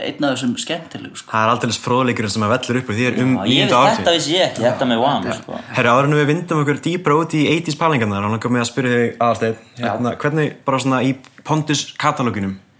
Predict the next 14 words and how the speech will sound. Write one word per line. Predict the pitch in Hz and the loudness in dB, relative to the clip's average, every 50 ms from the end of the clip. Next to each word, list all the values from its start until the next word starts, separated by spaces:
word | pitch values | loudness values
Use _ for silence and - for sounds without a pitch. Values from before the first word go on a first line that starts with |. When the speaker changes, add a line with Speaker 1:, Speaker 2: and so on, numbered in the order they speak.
| _ _ _ _ _ _ _ - | _ _ _ _ _ _ _ -6
Speaker 2:
hvernig | - 131 131 135 127 | -6 -2 -2 0 -2
finnst | 131 120 131 | -2 -2 -2
þér | 127 127 | -2 -2
þessi | 117 123 110 | -2 -2 0
saga | 107 123 120 110 | 0 0 0 0
að | 104 | 0
vera | 113 110 104 | -2 -2 -4
bara | - 104 107 | -6 -8 -8
svona | 95 104 101 | -6 -4 -2
miðað | 104 110 104 98 98 98 | -2 -2 -2 -2 -4 -6
við? | - - - _ _ _ _ _ - _ _ - | -8 -12 -20 _ _ _ _ _ -20 _ _ -4
Speaker 3:
Mm, | 120 117 110 107 107 107 107 104 - - - - - - - - | -2 0 0 0 0 0 -2 -4 -6 -8 -14 -20 -20 -18 -14 -8
hún | - 113 120 | -4 -2 -2
stendur | - - - 120 117 117 - 117 117 104 | -2 0 0 0 0 0 -2 -4 -4 -4